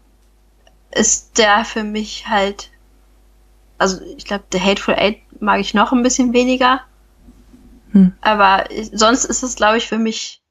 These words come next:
Speaker 1: der, den ich am wenigsten mag insgesamt. Weil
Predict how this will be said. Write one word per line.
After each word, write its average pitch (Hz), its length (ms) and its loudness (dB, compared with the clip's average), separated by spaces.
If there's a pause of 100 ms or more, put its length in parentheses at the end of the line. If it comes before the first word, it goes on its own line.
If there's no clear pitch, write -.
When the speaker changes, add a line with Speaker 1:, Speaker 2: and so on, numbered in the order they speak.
(320)
Speaker 1:
der, 202 160 2
den 208 120 -6
ich 208 120 -8
am 196 140 -4
wenigsten 190 720 0 (600)
mag 170 440 2
insgesamt. - 800 -6 (380)
Weil 247 600 2